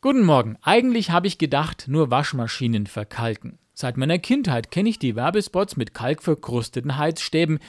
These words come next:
dem bitteren Ende einer Waschmaschine, bei der keiner was gegen die hartnäckigen Verkrustungen getan hat.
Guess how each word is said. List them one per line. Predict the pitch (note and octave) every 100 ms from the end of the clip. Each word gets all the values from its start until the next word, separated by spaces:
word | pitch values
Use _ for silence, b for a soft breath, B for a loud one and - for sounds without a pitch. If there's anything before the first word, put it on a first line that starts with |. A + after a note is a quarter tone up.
| B
dem | C3 A#2+
bitteren | A2 G3+ - D#3+ C3 A2+
Ende | C#3 F#3+ F3 B2+
einer | A#2+ A#2+ G#2+
Waschmaschine, | C3+ - C#3 - D3 C3 - B
bei | -
der | F3 F#3+
keiner | - D3 F3+ D#3
was | C3 -
gegen | C#3 D3
die | D3
hartnäckigen | A2+ A2 - B2 C3 C3 D3
Verkrustungen | E3 - G#2+ - G#2+ G#2+
getan | D3+ D3+ A#2 G2 F#2
hat. | -